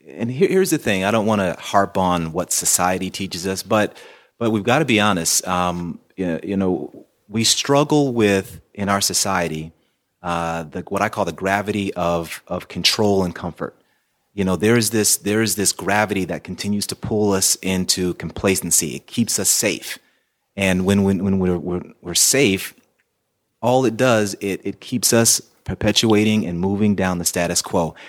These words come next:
And if the status quo isn't your passion, isn't something that you're really called to do, isn't, um, it, you're doing it for logical reasons, but reasons that don't resonate with your heart,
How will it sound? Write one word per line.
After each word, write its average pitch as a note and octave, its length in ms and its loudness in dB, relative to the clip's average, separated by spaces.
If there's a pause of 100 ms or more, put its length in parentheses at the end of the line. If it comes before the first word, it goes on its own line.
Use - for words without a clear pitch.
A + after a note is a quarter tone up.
(140)
And F#2+ 140 -2
if F#2+ 80 2
the F#2 80 -4
status A#2 380 2
quo A2+ 320 0
isn't G2+ 320 0
your F#2 100 -4
passion, A#2 520 2
isn't F#2+ 200 0
something G2+ 340 -2
that F2 120 -4
you're F#2 120 -4
really F#2 200 -2
called F#2 320 -2
to F#2 80 -4
do, A#2+ 420 2 (300)
isn't, G2+ 500 0
um, F2+ 380 0
it, F2 140 -6
you're F#2+ 160 0
doing A2+ 340 4
it A2+ 220 2
for F#2+ 560 2
logical G#2+ 640 2
reasons, A2+ 420 4
but F#2 200 -2
reasons G2+ 360 0
that E2+ 140 -4
don't F#2+ 200 -2
resonate F#2 360 -2
with F2 120 -4
your E2+ 120 -6
heart, A2+ 320 0